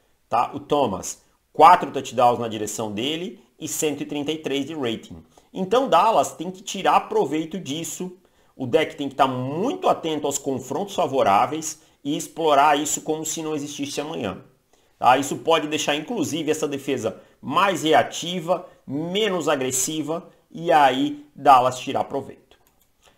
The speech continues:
Então essas são as chaves que eu separei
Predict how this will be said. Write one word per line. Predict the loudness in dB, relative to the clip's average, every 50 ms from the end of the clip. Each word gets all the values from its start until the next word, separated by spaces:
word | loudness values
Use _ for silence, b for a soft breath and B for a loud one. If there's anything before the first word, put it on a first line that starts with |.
| b b b b
Então | -8 2 4 6 6
essas | 6 4 2 0 -2
são | 0 0
as | 0 0
chaves | 2 4 6 6 6 4 0 -6
que | -6
eu | -4
separei | -4 -4 -4 0 4 6 6 6 4 2 -2 -4 -8 -16